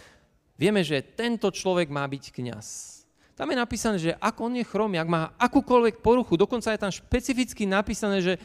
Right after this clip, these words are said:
ak je chromý na jeho nohy, presne ako Mefibošet,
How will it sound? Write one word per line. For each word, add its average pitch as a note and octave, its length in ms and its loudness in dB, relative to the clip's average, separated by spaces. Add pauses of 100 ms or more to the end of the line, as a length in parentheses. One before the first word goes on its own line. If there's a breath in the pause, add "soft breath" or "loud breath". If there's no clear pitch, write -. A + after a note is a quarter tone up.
(380 loud breath)
ak G3+ 240 2 (160)
je F3+ 80 2
chromý G#3+ 320 2
na G#3 160 4
jeho G3+ 80 4
nohy, G#3 240 4
presne B3 480 2
ako G3+ 160 2
Mefibošet, E3+ 560 0